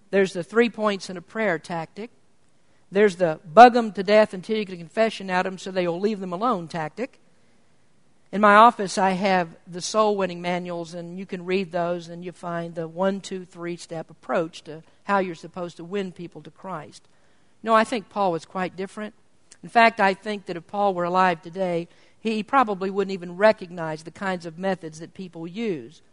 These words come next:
Recently, I heard a, one preacher talking about his soul-winning, uh, ex-, escapades, and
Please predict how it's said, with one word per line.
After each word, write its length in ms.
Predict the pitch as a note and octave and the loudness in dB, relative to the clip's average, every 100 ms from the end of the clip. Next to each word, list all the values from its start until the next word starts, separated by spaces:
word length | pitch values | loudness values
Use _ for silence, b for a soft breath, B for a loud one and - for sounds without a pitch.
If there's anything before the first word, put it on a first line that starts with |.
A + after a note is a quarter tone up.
| _ _ _ - | _ _ _ 0
Recently, 500 | B3+ C4+ A#3+ G3+ G3 | 2 4 2 4 6
I 120 | F#3 | 4
heard 260 | F#3+ A3+ G3+ | 4 2 4
a, 180 | E3 E3 b b | 2 0 b b
one 240 | G3+ A#3 | 0 0
preacher 380 | F#3+ G3 F3 F3 | 0 -4 -4 -8
talking 440 | E3 G#3 G3+ F#3+ F#3 | -2 0 0 -4 -2
about 220 | F3+ E3+ | 0 0
his 160 | F3 | -4
soul-winning, 800 | - G#3 G#3+ A3+ A#3 A3 G#3 G3+ | -6 0 0 0 -2 -2 -8 -12
uh, 240 | F#3+ F#3 F3+ | -8 -8 -6
ex-, 260 | F3 G3+ - G3+ - | -8 -8 -10 -14 -4
escapades, 760 | G3+ - G3 G#3 G3+ G3+ F#3+ | -4 -4 -12 -8 -4 -4 -6
and 160 | F3+ | -10